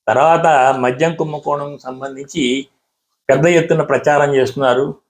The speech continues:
టీడీపీ Twitter అకౌంట్‌లో ఇక యాభై వేల కోట్లు అని చెప్పి ఒకసారి ముప్పై వేల కోట్లు అంటే ఒకసారి పది వేల కోట్లు అని ఒకసారి చేసి చిట్ట చివరికి ఇప్పుడు మూడు వేల కోట్ల కుంభకోణం జరిగింది అంటున్నారు.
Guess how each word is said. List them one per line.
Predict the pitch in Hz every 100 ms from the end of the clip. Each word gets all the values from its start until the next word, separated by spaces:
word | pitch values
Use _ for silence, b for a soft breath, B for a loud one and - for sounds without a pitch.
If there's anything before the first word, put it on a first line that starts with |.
| _ _
టీడీపీ | 135 151 156 160
Twitter | 147 147 135 147
అకౌంట్‌లో | 135 135 135 135 143
ఇక | 135 120 127
యాభై | 117 117 123 127
వేల | 135 131
కోట్లు | 127 135 131
అని | 131 123
చెప్పి | 123 123
ఒకసారి | 120 117 120 123 123
ముప్పై | 113 - 123
వేల | 131 127
కోట్లు | 123 120 117 117 120
అంటే | 117 120
ఒకసారి | 117 113 - 120 113 117 117 _ _ -
పది | 113 143
వేల | 156 151
కోట్లు | 151 135 127
అని | 123
ఒకసారి | 120 - 117 113 110 123
చేసి | 131 139 143 113
చిట్ట | 117 - 147
చివరికి | 147 135 127
ఇప్పుడు | 127
మూడు | 117 104 127
వేల | 143 143
కోట్ల | 143 123 123
కుంభకోణం | 123 120 120 117 113
జరిగింది | 110 107 107
అంటున్నారు. | 104 104 107 113